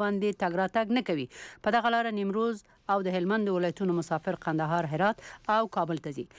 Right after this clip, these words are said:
بل پلو د فرات د ولایت نه راپورټونه وایي چې د پشترود ولسوالۍ هم د څو ورځو راهیسې محاصره ده. د فرات ولایتي شورا رئیس ویلي دي چې د فرارود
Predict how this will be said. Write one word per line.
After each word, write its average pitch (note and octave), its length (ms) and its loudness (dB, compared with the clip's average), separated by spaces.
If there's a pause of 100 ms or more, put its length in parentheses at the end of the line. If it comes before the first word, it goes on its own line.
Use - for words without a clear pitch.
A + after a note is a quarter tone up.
(220)
بل C4 120 4
پلو C4 240 2
د A3+ 100 -2
فرات B3 300 2
د A#3 80 0
ولایت G#3+ 340 0
نه A3 100 0
راپورټونه G#3 440 0
وایي G#3 220 2
چې F#3+ 100 -4
د F#3+ 100 -4
پشترود F#3+ 460 0
ولسوالۍ F3 480 0
هم G3 200 0
د E3 120 2
څو A#3 140 2
ورځو F3 260 0
راهیسې F3 340 0 (420)
محاصره D3+ 520 0
ده. - 80 -8 (640)
د G3 100 2
فرات G#3 300 2
ولایتي G#3 380 0
شورا G#3 260 2
رئیس G#3+ 280 -2
ویلي G#3+ 280 0
دي G#3+ 120 0
چې A3 240 2
د F#3+ 200 2
فرارود F#3 580 2